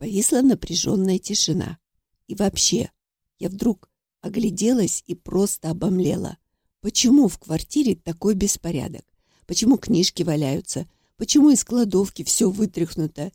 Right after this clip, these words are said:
Чем ты тут занималась? «Таня, я хотела навести у тебя порядок», —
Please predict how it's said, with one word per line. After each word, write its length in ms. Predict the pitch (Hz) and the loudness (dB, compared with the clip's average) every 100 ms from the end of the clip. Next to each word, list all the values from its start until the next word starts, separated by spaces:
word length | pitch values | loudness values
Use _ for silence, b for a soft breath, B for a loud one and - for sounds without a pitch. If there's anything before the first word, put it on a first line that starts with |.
| _ - | _ -4
Чем 220 | - 254 | -2 0
ты 120 | 247 | -2
тут 220 | - 226 | -4 -4
занималась? 800 | 202 226 247 233 208 170 - - _ _ _ _ _ _ _ | 0 4 6 6 2 -2 -6 -12 _ _ _ _ _ _ _
«Таня, 340 | 170 107 107 | -8 -4 -2
я 140 | 95 151 | -2 -2
хотела 440 | 170 165 196 196 | -2 0 0 2
навести 500 | 180 170 175 - 220 | 2 2 0 -2 0
у 80 | 220 | 0
тебя 280 | - 160 175 | 0 -2 -2
порядок», — 640 | 190 190 214 247 170 | -4 -4 -2 -2 -2